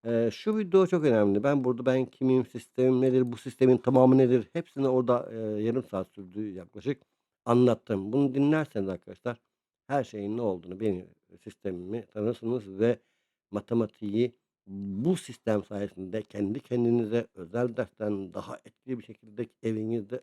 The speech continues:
öğrenebileceğinizi görürsünüz.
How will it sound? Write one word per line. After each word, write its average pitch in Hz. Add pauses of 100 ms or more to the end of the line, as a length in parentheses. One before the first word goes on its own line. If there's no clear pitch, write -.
öğrenebileceğinizi 104
görürsünüz. 110